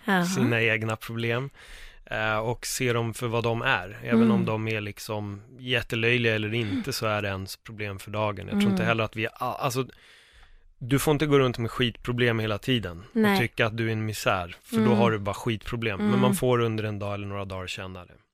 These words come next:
Speaker 2: Och
Speaker 1: Precis.
Speaker 2: sen tror jag inte att man alltid måste förminska sina grejer för att någon annan har det värre.
Speaker 1: Nej.
Speaker 2: Jag tror också att det kan bli på ett sätt en befrielse för dig att höra den här, äh, jobbiga historien från henne.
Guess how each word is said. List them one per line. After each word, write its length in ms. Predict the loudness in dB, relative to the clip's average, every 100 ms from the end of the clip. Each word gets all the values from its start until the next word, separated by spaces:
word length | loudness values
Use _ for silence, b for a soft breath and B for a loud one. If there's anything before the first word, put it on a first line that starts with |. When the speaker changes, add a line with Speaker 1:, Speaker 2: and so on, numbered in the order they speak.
| _ -16
Speaker 2:
Och 100 | 2
Speaker 1:
Precis. 300 | 2 4 2
Speaker 2:
sen 140 | 4
tror 120 | 2 2
jag 100 | 0
inte 140 | 0
att 60 | -2
man 180 | 0
alltid 260 | 0 -2 -6
måste 260 | -6 -8 -6
förminska 640 | -2 0 2 2 0 -4
sina 260 | -2 -2 -2
grejer 260 | -2 -4
för 100 | -8
att 60 | -10
någon 160 | -10
annan 240 | -10 -12 -14
har 120 | -16
det 60 | -12
värre. 420 | -2 0 0 -6 B 0
Speaker 1:
Nej. 340 | 2 2 -2 -6
Speaker 2:
Jag 140 | -6
tror 120 | -2 -2
också 160 | -2
att 60 | -6
det 60 |
kan 300 | -4 -2 -2
bli 240 | -2 -4 -4
på 180 | -6 -8
ett 180 | -8
sätt 200 | -8 -8
en 220 | -8 -8 -8
befrielse 680 | -10 -2 0 4 2 0
för 120 | -10 -6
dig 360 | -6 -4 -8 -14 _ _ _ _ _ -14
att 180 | -12
höra 400 | 0 2 4 4
den 200 | 4 2
här, 180 | -4 -6
äh, 200 | -6 -8 -12 _ _ _ _ -16
jobbiga 460 | -2 0 2 2
historien 540 | 2 -2 -2 -2 -4 -6
från 160 | -8
henne. 440 | -4 -2 0 0